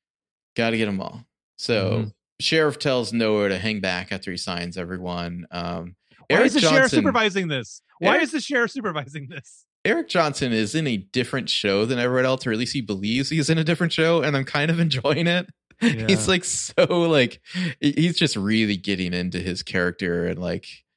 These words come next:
Speaker 1: you know, how he can, like, make a meal out of all his lines of dialogue. And he's like, "You know what I like about you, Olivar? You made a mistake. You did your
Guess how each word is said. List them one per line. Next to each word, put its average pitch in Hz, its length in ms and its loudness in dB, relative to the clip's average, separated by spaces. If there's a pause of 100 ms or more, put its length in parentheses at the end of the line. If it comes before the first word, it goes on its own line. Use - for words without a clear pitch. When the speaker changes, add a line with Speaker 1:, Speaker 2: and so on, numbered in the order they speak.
(200)
Speaker 1:
you 98 100 -4
know, 98 80 0
how 92 100 -2
he 95 60 -4
can, 95 140 -6
like, 92 120 -4
make 95 280 0
a 95 60 0
meal 92 400 -2
out 85 100 -2
of 85 100 -6
all 87 180 0
his 87 100 -8
lines 90 240 -8
of - 40 -20
dialogue. 87 540 -6
And 95 80 -10
he's 101 160 -12
like, 92 160 -8
"You 95 40 -6
know 101 100 -4
what 101 120 -6
I 92 80 -6
like 92 320 -8
about - 260 -8
you, 98 100 -6
Olivar? 92 760 -6 (500)
You 170 200 -10
made 95 180 -4
a - 60 -10
mistake. - 500 -6
You - 60 -14
did - 200 -10
your - 80 -16